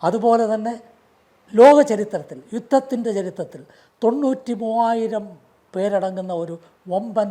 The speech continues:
പട്ടാളത്തെയും അവരുടെ മുഴുവൻ യുദ്ധോപകരണങ്ങളെയും നമുക്ക് കീഴ്പ്പെടുത്തി തടവുകാരായിട്ട് കസ്റ്റഡിയിലെടുക്കാൻ സാധിച്ചത് ചരിത്രത്തിലെ ഒരേ ഒരു സംഭവമാണ്. പാകിസ്ഥാനിലെ ഓരോ കുടുംബത്തിലെ ആൾ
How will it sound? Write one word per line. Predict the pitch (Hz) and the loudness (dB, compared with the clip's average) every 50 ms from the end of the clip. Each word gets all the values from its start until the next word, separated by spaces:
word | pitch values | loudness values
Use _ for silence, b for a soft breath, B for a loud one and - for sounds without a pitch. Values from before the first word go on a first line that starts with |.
| 202 - | -6 -10
പട്ടാളത്തെയും | 208 196 - - 214 220 220 214 220 - 175 165 147 139 151 - B B B B - | -10 -6 0 2 4 4 4 2 0 -4 -8 -10 -10 -12 -16 -20 B B B B -8
അവരുടെ | 190 185 214 196 196 202 | -6 -6 -4 -4 -4 -6
മുഴുവൻ | 190 196 214 220 226 269 277 294 285 | -6 -6 -4 -4 -2 0 0 0 0
യുദ്ധോപകരണങ്ങളെയും | 277 254 - - 254 247 233 233 220 202 196 190 185 185 185 180 170 170 170 170 165 160 b b b b b b _ 165 | 0 -4 -6 -2 -2 -2 0 0 -2 -4 -4 -6 -8 -10 -8 -8 -8 -8 -10 -12 -14 -18 b b b b b b _ -12
നമുക്ക് | 165 170 170 180 175 - - 175 175 180 175 - _ _ _ - 160 | -10 -8 -8 -8 -10 -8 -6 -6 -6 -6 -8 -14 _ _ _ -12 -6
കീഴ്പ്പെടുത്തി | 170 196 196 196 - 190 190 - - 175 - - | -6 -6 -6 -6 -6 -6 -6 -6 -6 -10 -8 -6
തടവുകാരായിട്ട് | 175 160 185 190 175 196 185 175 175 170 170 165 - - 185 - - | -4 -4 -4 -2 -2 -2 -2 -2 -2 -4 -4 -6 -10 -14 -16 -8 -6
കസ്റ്റഡിയിലെടുക്കാൻ | 208 202 - - 202 175 180 165 151 160 156 - 165 165 160 | -6 -6 -6 -10 -12 -10 -10 -10 -10 -12 -12 -12 -14 -14 -14
സാധിച്ചത് | - 175 170 165 151 170 160 - 170 156 165 175 b b b b | -12 -10 -10 -10 -10 -12 -16 -18 -18 -18 -18 -18 b b b b
ചരിത്രത്തിലെ | - 180 165 175 170 - 185 - - 165 165 | -8 -6 -6 -6 -10 -12 -14 -14 -12 -10 -10
ഒരേ | 170 170 180 175 185 185 185 | -8 -8 -8 -8 -8 -8 -8
ഒരു | 170 160 160 135 | -8 -10 -12 -14
സംഭവമാണ്. | 127 - 147 127 127 160 143 120 117 - - _ _ _ _ _ _ b b b b b b b b b b _ _ - | -14 -16 -18 -18 -16 -18 -18 -18 -18 -20 -20 _ _ _ _ _ _ b b b b b b b b b b _ _ 4
പാകിസ്ഥാനിലെ | 180 208 220 202 202 - 226 220 214 214 | 6 6 6 4 2 2 2 2 2 2
ഓരോ | 220 240 285 311 302 302 294 285 247 220 | 0 2 4 4 6 6 4 2 2 0
കുടുംബത്തിലെ | 226 233 220 220 214 220 220 202 190 185 185 180 | -4 -4 -4 -6 -6 -6 -6 -6 -4 -6 -6 -6
ആൾ | 175 170 175 180 190 | -6 -6 -6 -6 -6